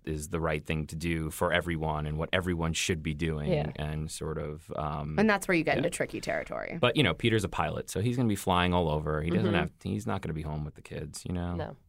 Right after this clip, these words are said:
Speaker 1: He can't
Speaker 3: Right.
Speaker 1: expected, he can't be expected to do that.
Speaker 3: I mean,
Speaker 1: He's gotta fly to Cleveland.
Speaker 3: Yeah, <laughs> exactly. I mean, look, the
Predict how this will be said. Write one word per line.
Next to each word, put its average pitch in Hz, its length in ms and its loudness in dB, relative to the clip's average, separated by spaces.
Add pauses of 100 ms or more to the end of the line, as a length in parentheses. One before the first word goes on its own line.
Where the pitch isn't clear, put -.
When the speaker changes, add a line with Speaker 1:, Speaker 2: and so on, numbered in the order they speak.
(440)
Speaker 1:
He 131 80 0
can't 120 240 4
Speaker 3:
Right. 95 60 6
Speaker 1:
expected, - 540 0
he 117 140 0
can't - 240 -4
be 82 80 -8
expected - 480 -10 (220)
to - 100 -20
do - 140 -10
that. 143 280 -10
Speaker 3:
I 247 100 -2
mean, 175 400 0
Speaker 1:
He's 139 120 0
gotta 147 160 8
fly 98 220 6
to - 40 2
Cleveland. 92 520 0
Speaker 3:
Yeah, 202 600 6 (140)
<laughs> - 160 -10
exactly. 190 1160 2 (120)
I 208 120 4
mean, 226 460 2 (340)
look, - 500 -8 (1080)
the - 120 -2